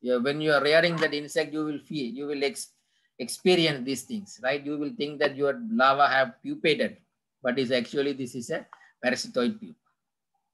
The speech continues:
right? So this is the wasp ejecting the eggs. You see bottom, from the bottom, they are ejecting the eggs into the aphid body.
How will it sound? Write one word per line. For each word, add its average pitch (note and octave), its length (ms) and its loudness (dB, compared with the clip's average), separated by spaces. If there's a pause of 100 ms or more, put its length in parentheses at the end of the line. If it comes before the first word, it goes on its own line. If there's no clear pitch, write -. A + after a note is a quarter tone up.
(1700)
right? E3+ 260 2 (340)
So D3+ 220 4
this E3 220 2
is - 340 0
the B2+ 500 -2 (240)
wasp E3 460 4 (360)
ejecting F3 540 0
the D3+ 120 4
eggs. - 320 0
You C#3 140 -6
see D#3 180 -4
bottom, C#3+ 380 2 (520)
from C#3+ 180 0
the C#3+ 80 2
bottom, C#3 500 2 (540)
they C#3 140 2
are C3+ 60 4
ejecting D#3 500 0
the C#3+ 80 2
eggs C#3+ 200 -2
into C#3+ 220 -12
the D3 160 -6
aphid D3 320 -10
body. A#2 300 0